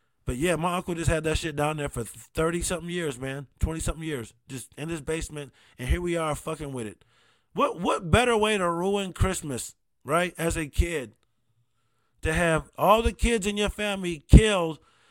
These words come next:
because a forty-year-old, twenty millimeter, uh, piece of ammo went off, ricocheted, and killed ten kids in the basement. And now you mad because you bought all this Chris-, all these Christmas gifts and we not around to even have 'em.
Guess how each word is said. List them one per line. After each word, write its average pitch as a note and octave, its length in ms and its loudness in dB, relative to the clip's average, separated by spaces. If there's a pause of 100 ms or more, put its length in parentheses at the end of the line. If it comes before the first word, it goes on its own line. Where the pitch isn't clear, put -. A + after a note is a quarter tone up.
(240)
because D#3+ 600 -4
a C#3+ 120 0
forty-year-old, G3 920 0
twenty G3 300 0
millimeter, F3 640 -6
uh, C#3 400 -6 (500)
piece - 240 4
of E3 200 -2 (360)
ammo D#3+ 440 0
went D#3 260 0
off, D3+ 340 0
ricocheted, D3+ 720 -4
and C3 140 -10
killed D3 340 -2 (180)
ten D3+ 220 -4
kids C#3+ 240 -2
in C3 80 -6
the C3 60 -8
basement. A#2 480 -6 (1200)
And C3+ 120 -8
now D3+ 120 2
you D3+ 180 0
mad C#3+ 280 0
because C3 280 0
you C3+ 60 -6
bought B2+ 340 -2 (460)
all C3 160 -2
this B2+ 160 -8
Chris-, C3 260 -10
all B2+ 120 -6
these B2 140 -10
Christmas A2+ 380 -12
gifts G#2+ 320 -12 (460)
and G#2 100 -12
we A2 140 -12
not G#2+ 180 -8
around G#2 380 -10
to F#2 80 -14
even F#2+ 360 -14
have F#2+ 280 -14
'em. - 100 -20